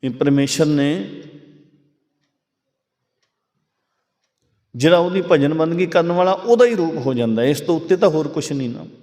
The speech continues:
ਇਸ ਤੋਂ ਉੱਤੇ ਤਾਂ ਹੋ ਹੀ ਨਹੀਂ ਸਕਦਾ। ਇਸ ਤੋਂ ਵੱਡੀ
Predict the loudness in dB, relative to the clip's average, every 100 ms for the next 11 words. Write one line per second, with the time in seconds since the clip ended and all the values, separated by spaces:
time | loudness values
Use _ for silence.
0 | _ _ _ _ _ _ _ _ _ -20
1 | -20 _ _ _ _ _ _ _ _ _
2 | -8 -6 -2 -4 -2 -2 -2 -2 -2 -4
3 | -6 -8 -10 -12 -18 -20 _ _ _ _
4 | _ _ _ _ _ _ _ _ _ _
5 | _ _ _ _ _ _ _ _ _ _
6 | _ _ _ -6 -4 -2 0 0